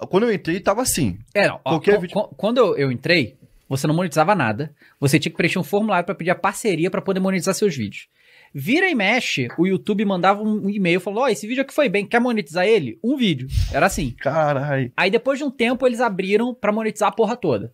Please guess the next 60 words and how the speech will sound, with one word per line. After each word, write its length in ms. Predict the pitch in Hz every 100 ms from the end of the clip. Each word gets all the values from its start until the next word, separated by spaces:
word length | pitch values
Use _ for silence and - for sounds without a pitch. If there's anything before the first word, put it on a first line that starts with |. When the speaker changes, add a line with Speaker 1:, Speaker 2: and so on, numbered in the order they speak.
| _
Speaker 2:
sabe 220 | - 120
qual 100 | 127
é? 160 | 143 175 _ _ _ _
E 60 | 156
aí 220 | 165 190
ficou 260 | - 208 214
assim 160 | -
por 160 | 196 208
um 80 | 214
tempão 480 | 262 262 262 269 285
e 60 |
aí 100 | 262
gerou 380 | 226 262 269 247
várias 400 | 190 226 277 269
distorções 840 | 214 240 262 220 - 214 226 269 - - _ -
de 320 | 135 208 214 -
anúncios 480 | 196 208 262 262 247
em 80 | 226
coisas 200 | 240 240
que 80 |
não 120 | 247 240
deveria 260 | 240 240
ter 80 | 262
anúncio, 480 | 247 170 135 - - -
né? 140 | 135 175
Speaker 1:
É 20 |
a 60 | 147
treta 260 | 147 143
lá 80 | 135
do 80 | 135
PewDiePie 420 | 139 135 123 120 117 127
Speaker 2:
É, 80 | 214
Speaker 1:
e 40 | 175
Speaker 2:
uma 100 | 277
Speaker 1:
tudo. 140 | 415
Speaker 2:
delas, 260 | 262 220 175
mas 120 | 185
não 120 | 220
foi 200 | 247 285
esse 160 | 254 254
o 40 |
maior 160 | 240 240
problema, 360 | 262 190 170
tiveram 340 | - 180 220 233
outras 180 | 240 -
coisas 160 | 240 247
muito 160 | 294
pior. 240 | 311 143 107
Speaker 1:
Mas 180 | 113 -
essa 340 | 117 175 -
do 80 | 214
PewDiePie, 380 | 185 160 127 135
eu 60 | 139
lembro 180 | 143
que 40 | 143
na 160 | 131
época 360 | 113 - - 131 -
a 180 | 110 107
Coca 340 | - 117 117
aqui 260 | 120 131